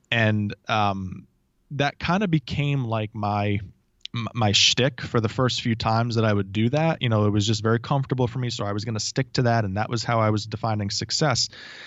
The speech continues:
And I have a, a, a, a colleague of mine who lives up in Toronto who saw me present and,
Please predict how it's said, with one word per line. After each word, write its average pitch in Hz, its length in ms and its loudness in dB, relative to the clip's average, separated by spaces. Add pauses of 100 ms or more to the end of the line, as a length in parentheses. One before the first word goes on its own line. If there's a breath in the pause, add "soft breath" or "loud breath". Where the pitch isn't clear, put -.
(340 loud breath)
And 123 420 0 (340)
I 120 120 2
have 135 160 0
a, - 20 0
a, 107 460 -4 (340)
a, 107 40 -6
a 101 40 -4
colleague 143 400 0
of 113 60 0
mine 104 240 0
who 110 80 -6
lives 110 200 -6
up 107 140 -6
in 107 80 -2
Toronto 110 540 2 (1080)
who 113 260 4
saw 120 200 0
me 113 120 2
present 107 520 -2 (140)
and, 101 540 -4